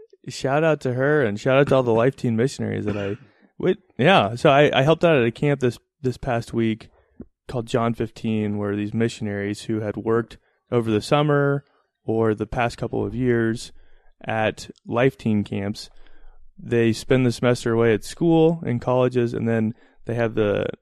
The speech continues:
like, a four-day retreat where they all come back together over Christmas break and,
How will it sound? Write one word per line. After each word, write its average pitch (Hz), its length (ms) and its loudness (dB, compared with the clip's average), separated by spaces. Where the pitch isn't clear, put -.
like, 117 160 -8
a 107 60 -10
four-day 120 720 -4
retreat 110 420 -2
where 110 120 0
they 104 180 -4
all 104 160 -2
come 107 200 -8
back 104 280 -6
together 104 520 -6
over 107 200 -2
Christmas 117 380 -4
break 110 360 -2
and, 98 260 -4